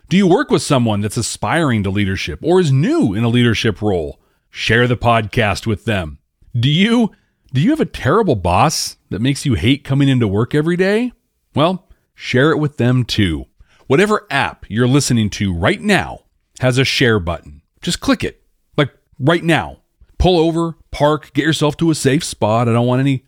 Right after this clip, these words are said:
collisions or anything happening. Get your phone out, click that share button, and send it to them.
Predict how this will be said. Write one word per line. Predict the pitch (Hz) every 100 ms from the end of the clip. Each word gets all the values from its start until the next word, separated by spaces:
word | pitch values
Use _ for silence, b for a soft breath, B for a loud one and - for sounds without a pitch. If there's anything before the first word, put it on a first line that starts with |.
| -
collisions | 156 151 127 120 110
or | 110
anything | 107 110 104
happening. | 101 98 101 101 113 _ _ _ _
Get | 104 -
your | -
phone | - 285 294
out, | 135 92 98 - _ _ _
click | - - 147 170 _ _ _
that | 127 131 - _
share | - - 170 185
button, | 123 101 82 101 -
and | 110
send | - 135 120
it | 95
to | 101
them. | 85 65 85